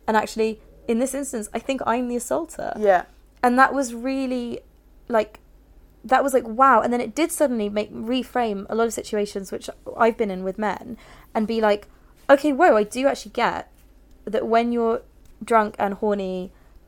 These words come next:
Speaker 1: and in a situation where maybe there was, like, a little bit of attraction between the two
Speaker 2: Yeah.
Speaker 1: of you,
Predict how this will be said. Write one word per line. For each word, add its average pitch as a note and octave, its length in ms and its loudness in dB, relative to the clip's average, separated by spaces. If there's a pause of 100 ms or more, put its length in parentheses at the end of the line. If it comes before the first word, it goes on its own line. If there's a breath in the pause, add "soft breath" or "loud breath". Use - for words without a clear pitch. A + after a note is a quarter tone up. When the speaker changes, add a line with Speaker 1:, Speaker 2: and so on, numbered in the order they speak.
(260)
Speaker 1:
and G#3 120 2
in G#3+ 100 2
a G#3 40 -2
situation G#3 720 -2
where F#3 220 0
maybe G3 340 -4
there G3 160 0
was, F#3+ 140 -8
like, F#3+ 160 -4
a - 20 -4
little F#3+ 220 -4
bit G3+ 140 -4
of G3 100 -6
attraction F#3+ 480 -8
between G3 260 -10
the F#3+ 60 -6
two G#3 200 -6
Speaker 2:
Yeah. F3+ 220 4
Speaker 1:
of F3+ 60 -2
you, F3 80 -6